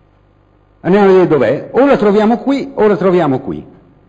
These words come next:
E non possiamo sapere prima dove la troveremo, perché il risultato della misura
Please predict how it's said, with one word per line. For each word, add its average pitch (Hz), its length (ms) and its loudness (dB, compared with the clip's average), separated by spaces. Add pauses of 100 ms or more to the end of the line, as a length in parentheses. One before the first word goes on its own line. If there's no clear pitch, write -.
(520)
E 196 100 0
non 233 140 2
possiamo 240 360 0
sapere 220 320 2
prima 156 380 2
dove 117 200 2
la 104 80 0
troveremo, 90 500 -4
perché 135 220 -2
il 180 60 2
risultato 190 400 0
della 196 140 2
misura 226 640 0